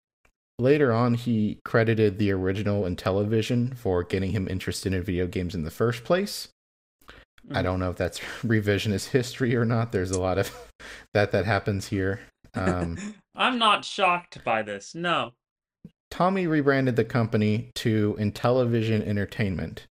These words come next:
Speaker 2: Mm-hmm.
Speaker 1: uh, with Stephen Roney staying on as a chairman and, uh, bringing back some other Intellivision developers to the company. Um, I'll, got a big quote from Tommy here. He said, quote,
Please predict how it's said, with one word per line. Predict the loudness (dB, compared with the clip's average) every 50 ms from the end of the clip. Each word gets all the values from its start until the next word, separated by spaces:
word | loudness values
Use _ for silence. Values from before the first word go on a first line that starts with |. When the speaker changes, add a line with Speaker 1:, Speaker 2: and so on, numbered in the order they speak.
| _ _ -12 -8
Speaker 2:
Mm-hmm. | -4 -2
Speaker 1:
uh, | 0 0 0 0 -2 -2
with | -2 -2 0 0 -2 -4 -8 -10
Stephen | -10 -8 -2 0 0 2 2 2 2
Roney | 2 2 2 0 0 -2 -2
staying | -2 -2 -2 0 0 0 -2
on | -2 -2 -2 -4 -4
as | -4 -4 -4 -4 -4 -2 -2
a | -2 -2 -2 -4
chairman | -4 -4 -4 -4 -2 -2 -4 -4 -6 -6 -8 -10 _ _ _ _ _ _ _ _ _
and, | -6 -4 -2 -2 -2 -2 -2 -2 -2 -4 -6 -10 -14 -20 _ _ -6
uh, | -4 -2 -2 -2 -2 -2
bringing | -4 -6 -10 -4 -2 0 2 2 2 2 2
back | 2 2 2 0
some | -2 -2 -2 0 0
other | 0 2 2 4 2 2
Intellivision | 2 0 0 0 0 2 2 2 0 0 0 0 0 0
developers | 0 0 0 0 -2 -2 -2 -2 -2 -2 -2 -2 -4 -8
to | -6 -6 -4
the | -4 -4
company. | -4 -6 -4 -4 -4 -4 -4 -4 -6 -8 _ _ _ _ _ _ _ _ _ _ _ _ _ _ _ _ _
Um, | -2 0 0 0 0 0 -2 -2 -4 -6 -8 -12 _ _ _ _ _ _
I'll, | -2 -2 -2 -2 -4 -12 _ _ -20 -20 -20 -20 -20 _ 0
got | 2 2 2
a | 2 0 -2 -10 -20 _ _ _ _ _ -4
big | -4 0 4 4 4 2
quote | 2 2 4 4 4 4
from | 2 -2 -6 -4
Tommy | -2 -2 0 0 0 -2 -2
here. | -2 -2 -4 -4
He | -4 -4 -6
said, | -4 0 0 -2 -2 -2
quote, | -2 2 4 4 4 2 0 -6